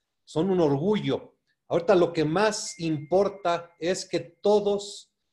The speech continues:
transmitamos el concepto de quédate en tu casa. Ahorita viene la etapa más difícil. Ya, ya aguantamos,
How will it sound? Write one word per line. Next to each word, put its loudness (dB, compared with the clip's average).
transmitamos -2
el -4
concepto 0
de -2
quédate 2
en -2
tu -8
casa. -4
Ahorita 0
viene 2
la 2
etapa -2
más 2
difícil. -8
Ya, 4
ya 2
aguantamos, 2